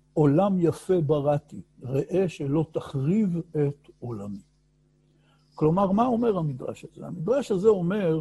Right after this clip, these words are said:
א', שהעולם נברא עבור האדם. שתיים, הוא אומר שלאדם יש פוטנציאל החרבה חמור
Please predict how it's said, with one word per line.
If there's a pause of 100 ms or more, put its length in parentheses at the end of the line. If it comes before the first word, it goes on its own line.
(140)
א', (160)
שהעולם (100)
נברא
עבור
האדם. (1000)
שתיים, (400)
הוא
אומר
שלאדם
יש
פוטנציאל
החרבה
חמור